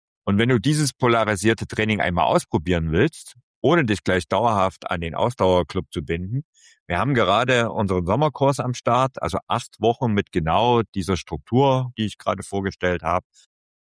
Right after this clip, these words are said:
Langsam und hart, sauber getrennt, mit Plan, mit Einordnung, mit Kraft,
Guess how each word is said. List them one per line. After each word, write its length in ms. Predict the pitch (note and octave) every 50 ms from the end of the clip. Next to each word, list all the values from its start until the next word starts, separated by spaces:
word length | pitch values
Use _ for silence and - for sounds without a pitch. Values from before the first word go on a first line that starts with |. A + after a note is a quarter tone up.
| _ _
Langsam 760 | - F2 G2 A2+ B2+ A#2+ - B2 A#2 A2 A2 A2 A2 A2 A2+ - _
und 240 | - E2 D#2 D2 -
hart, 400 | - F#2+ G2+ G#2+ A2 A2 A2 - _
sauber 560 | - _ - - - F2+ G2 G#2+ F#2+ F#2 E2
getrennt, 580 | - C2+ C2+ - - G#2 A2 A#2 A#2+ A#2 G#2 _ _ _ _ _ _ _ _
mit 220 | E2+ E2+ - _
Plan, 440 | - G2 G#2 G#2+ A2+ A2+ A2+ A2+ G2+
mit 200 | F2 E2 - -
Einordnung, 880 | - F2+ G#2 A2 A2+ - A2 G#2+ - _ G2+ G2 G2 G2 F#2+ F#2 E2+
mit 180 | E2+ E2+ D#2 _
Kraft, 460 | - - F2+ F#2 G2 G2+ G2+ - -